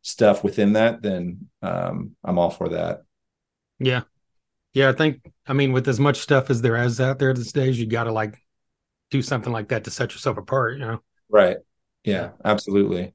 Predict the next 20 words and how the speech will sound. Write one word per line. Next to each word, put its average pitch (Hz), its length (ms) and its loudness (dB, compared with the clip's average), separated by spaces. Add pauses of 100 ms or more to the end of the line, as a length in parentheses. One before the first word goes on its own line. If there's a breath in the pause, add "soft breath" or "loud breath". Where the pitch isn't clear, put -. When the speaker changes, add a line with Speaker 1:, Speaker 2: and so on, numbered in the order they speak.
Speaker 1:
It's, 131 240 4
it's - 260 4
hard 143 240 8
because, 104 300 2
um, 98 440 4
you 117 120 0
know, 98 100 2
just 107 220 -4
like 107 240 4
when 107 180 -2
you're, 104 340 0 (840)
you 104 120 -4
know, 90 300 -2
on 104 200 2
Instagram, 101 540 2
you 95 80 2
know, 95 120 2
people 110 280 0
are 101 80 6
just, 92 280 -4